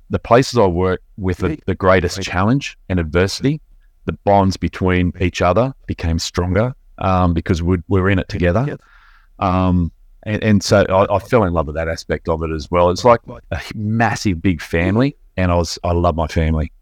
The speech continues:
Speaker 1: in, in the police force.
Speaker 2: So when you look back to when you're in training, were they, did they prepare you for, uh, prepare you for that, like, that you're gonna get excited and, and how to kind of, uh, temper that at certain times? Because, y-,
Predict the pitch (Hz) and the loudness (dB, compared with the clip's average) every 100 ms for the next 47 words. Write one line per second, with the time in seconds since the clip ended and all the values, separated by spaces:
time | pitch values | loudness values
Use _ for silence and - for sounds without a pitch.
0 | - 85 90 85 - - - - 78 - | -8 -6 -2 -2 -2 -4 -2 -2 -4 -6
1 | - _ _ _ _ - _ _ _ - | -14 _ _ _ _ -20 _ _ _ -4
2 | 127 139 123 107 101 104 104 - 117 107 | 0 2 2 2 0 -2 -2 -4 0 0
3 | 104 104 101 95 92 - 110 104 98 90 | 0 0 0 -2 -4 -4 -2 0 -2 -4
4 | 85 - - _ - 113 127 147 127 143 | -6 -14 -20 _ -4 0 4 2 2 0
5 | 202 - 131 - 92 104 104 107 107 107 | 0 0 2 2 2 0 -2 0 0 -2
6 | - 110 101 98 98 - - - _ _ | -4 -2 2 2 2 -2 -16 -20 _ _
7 | _ - - - 98 95 92 92 92 98 | _ -20 -16 -8 -4 -4 -2 -4 -4 -4
8 | 87 80 - - - - - 135 - 135 | -8 -14 -20 -20 -20 -10 -4 -2 0 0
9 | 143 147 147 131 - 104 110 131 226 113 | 0 0 0 -2 -4 0 0 0 -2 -4
10 | 110 104 110 113 117 110 104 117 113 120 | -6 -4 -2 -2 -2 -2 -2 -2 0 -2
11 | - - 117 123 123 117 104 101 - 101 | -4 -2 0 2 0 0 -2 -4 -6 -10
12 | - 117 110 - 87 107 107 101 92 _ | -4 -2 -2 -4 -6 -4 -4 -4 -8 _
13 | _ _ - - 90 95 92 - 151 156 | _ _ -20 -14 -6 -6 -4 -2 -2 2
14 | 156 139 131 127 - 139 117 113 - 117 | 2 4 4 2 0 0 0 0 -2 0
15 | 117 117 - 113 117 113 104 85 80 78 | 0 -2 -4 -4 -2 -2 -4 -10 -12 -14
16 | - | -16